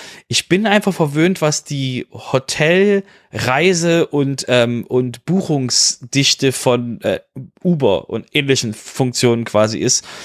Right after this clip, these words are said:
Ich bin, also das war nochmal ein schöner, ein schöner Reset, dieses so, ja, das ist,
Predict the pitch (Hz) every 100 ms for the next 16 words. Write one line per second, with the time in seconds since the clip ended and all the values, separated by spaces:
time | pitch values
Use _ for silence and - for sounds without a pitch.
0 | - 120 - 139 143 127 131 139 165 160
1 | 160 143 131 - 170 170 131 - 160 160
2 | 143 117 151 - - 156 147 - 143 131
3 | - - - _ _ _ - 117 117 135
4 | 202 277 _ _ _ _ - 135 139